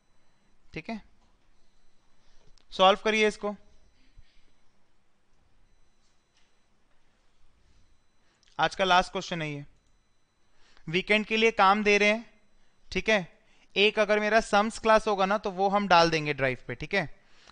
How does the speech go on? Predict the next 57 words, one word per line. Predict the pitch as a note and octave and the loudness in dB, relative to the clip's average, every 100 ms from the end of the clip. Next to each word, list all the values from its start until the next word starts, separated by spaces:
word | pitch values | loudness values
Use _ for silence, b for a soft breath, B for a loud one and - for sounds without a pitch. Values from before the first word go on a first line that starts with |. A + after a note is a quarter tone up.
| b | b
देखो, | E3+ F#3 G#3+ | -6 -4 -2
दोनों | G3 F#3+ A3 | -2 -2 0
पे | A#3 A#3+ | 2 2
पैरेलली | A#3+ G3+ F#3 F#3+ G3+ G#3 | 6 4 6 2 2 2
डलता | E3+ D#3 | 0 0
है, | D#3 | -2
और | |
तुम | - F3 | -4 -6
लोग | F#3+ G3 | -4 0
का | A3 | 2
बैच | F3 F3 - | 4 2 2
का | G#3+ | 0
नाम | F#3 F3+ | 2 0
मैंने | G3+ G3+ G3 | 0 -2 0
दे | F3 | -2
दिया | E3+ E3 | 0 -2
है, | C#3 | -2
December | D3 - D#3+ E3 F#3 | -2 -4 -2 0 0
twenty-two | F3 D#3+ F#3+ F#3+ G#3+ C#4 b b b - | -2 -4 -4 -4 -4 -8 b b b -2
and | F3+ A3 | -2 0
April | F#3 E3+ F#3+ G#3 | -4 -4 -4 -6
twenty-three। | F3+ D3 C3+ B2+ A2+ G2+ _ - - _ | -6 -8 -8 -12 -16 -20 _ -20 -20 _
तो | E3+ | -10
तुम | F3+ F#3 | -6 -6
लोग | G3 | -4
को | A3 | -2
वही | F3 F3+ | -2 0
वाला | G3+ G#3 | 2 2
फॉलो | G#3 E3+ E3+ | 2 -2 -2
करना | G3 F#3+ F3+ | -4 -4 -4
है। | G#3 | -6
कुछ | G3+ F3+ | -8 -8
अगर, | E3+ F3+ F3+ b b b - | -4 -4 -4 b b b -2
अ, | D#3 D3+ F3 | 0 0 -2
ईजी | E3+ F#3 | -6 -2
सा | G#3+ | 0
रिकॉर्डिंग | F#3+ F3+ E3 D3+ F#3 | 2 2 0 0 -2
होगा, | F3+ F3+ | 0 0
मेरे | F3 | -2
को | F#3 | -6
देना | E3 D3+ E3+ | -4 -2 0
होगा, | F3 F3 | 0 -2
तो | F#3+ | -6
वो | G#3 F#3 | -6 -2
मैं | G#3 | -2
उसमें | F#3+ - G3 | -2 -4 -4
ही | F#3 A3 | 0 2
डालूंगा | C#3 A#2+ A2 A2+ | 2 0 -8 -8
और | C#3+ | -8
मैं | D#3+ D3 | -8 -8
ग्रुप | D#3+ - | -10 -4
में | G#3+ | -4
इंटीमेट | F#3 G#3 G#3 A3+ | -2 -2 0 0
भी | G#3 | -2
करूंगा। | F#3+ B2+ G#2+ G#2+ - b b b | -4 -6 -8 -14 -18 b b b
तो | F3+ | -12
स्पैम | - - G3 G3+ A3+ A#3 F3+ | -2 4 6 6 4 -2 -12